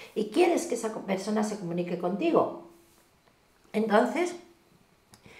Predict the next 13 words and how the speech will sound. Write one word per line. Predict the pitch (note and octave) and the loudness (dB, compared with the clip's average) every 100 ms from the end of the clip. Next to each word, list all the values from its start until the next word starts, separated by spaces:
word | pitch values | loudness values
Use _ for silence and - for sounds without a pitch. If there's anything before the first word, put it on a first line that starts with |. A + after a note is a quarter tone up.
| - - - - - | -20 -20 -20 -18 -2
eh, | F#3+ F3+ E3+ F3 - | 2 6 6 4 4
aquí | F#3+ - C4+ | 2 2 -2
esta | A3+ G#3+ G#3 | 0 2 2
carta | G#3 G#3+ G3+ A3+ | 6 6 6 6
habla | A3 B3 | 8 8
de | A#3 G3+ | 8 6
reconciliación, | F3+ F3 F3 F3 F3 - F3+ D#3 D3+ - F3+ D#3 - - | 4 -2 -2 -2 -4 -4 -2 0 -2 -4 -4 -4 -4 -8
¿m? | A3 D#4+ - - - - - _ _ _ _ _ _ - | -6 -6 -10 -20 -20 -20 -20 _ _ _ _ _ _ -6
de | F3+ | -2
algunas | F#3+ F#3+ G#3 | 0 0 0
personas | G#3 F#3 G3 G#3 A3 | -2 -4 0 0 0
que | - C#4 D4+ - - - _ | 0 -2 -2 -6 -16 -20 _
dejáis, | D#3+ F#3+ G#3 G#3 G3+ G3+ - | -4 -2 4 4 4 -2 -10